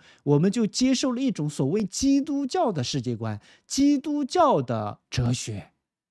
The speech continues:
所以这个哲学就是不光是那种堕落人的思考，就是变成一种思考了哈，一种理性的活动。所以我们前面说到，基督教才是真正的哲学哈，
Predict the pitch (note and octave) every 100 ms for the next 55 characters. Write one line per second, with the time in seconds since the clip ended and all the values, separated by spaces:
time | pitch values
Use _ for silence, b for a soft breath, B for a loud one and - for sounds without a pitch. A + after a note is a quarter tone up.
0 | _ _ - G#3+ D4+ A#3 - D3+ G#3+ -
1 | F3 F3+ F#3 - D3 C#3 _ _ _ -
2 | B3 F3+ A#2 - F#3 F3 C3 C#4 C4+ D#4+
3 | G3+ B2+ C3 - - G#2+ C#3+ F3+ D4 B3+
4 | G3 B3 G#3 B2+ A2+ - B3+ C4 - C3+
5 | G2 A2 B2 - b b b - G3 F3+
6 | G#3 D#3+ C#3 C#4+ A3 F3+ D#3 _ _ _
7 | - C#3 C#3+ C4+ D3 - _ - - G#3
8 | G#3+ C#3 C#3+ D3+ - D3 F3 A#2+ C3+ C3+
9 | C3 - - G#3 A#3+ C#4 F#4 B3 - C#3
10 | - - B3+ B3+ - F#4+ F#3 A2+ - G#2+
11 | G#2+ G#2 G#2